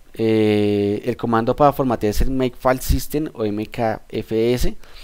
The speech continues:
Si yo lo hago un man a este comando, voy a ver que puedo tener varias opciones, el tipo de partición, el tipo de formateo que voy a realizar, entre los cuales se encuentran el dos, el extension cuatro, el M C dos S, el bfat para más que,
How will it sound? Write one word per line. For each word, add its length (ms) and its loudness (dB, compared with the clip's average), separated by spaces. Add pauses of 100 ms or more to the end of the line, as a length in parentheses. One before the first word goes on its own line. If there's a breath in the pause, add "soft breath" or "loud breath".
(680 loud breath)
Si 280 -2
yo 200 2
lo 80 6
hago 160 4
un 100 0
man 220 4
a 100 4
este 220 0
comando, 520 0
voy 200 2
a 60 6
ver 180 4
que 160 -6
puedo 260 0
tener 280 -2
varias 260 4
opciones, 560 -4
el 140 -6
tipo 360 -2
de 60 0
partición, 560 -4
el 160 -8
tipo 220 -6
de 20 -6
formateo 460 -4
que 100 -10
voy 100 0
a 40 -2
realizar, 580 -2 (440 soft breath)
entre 300 -4
los 160 -8
cuales 300 -2
se 80 -4
encuentran 480 -6
el 560 -2
dos, 640 2
el 260 -2 (280 loud breath)
extension 560 -2
cuatro, 800 2
el 100 -2
M 200 -6
C 200 -6
dos 160 0
S, 260 2
el 80 -4
bfat 440 0
para 280 0
más 220 -8
que, 100 -8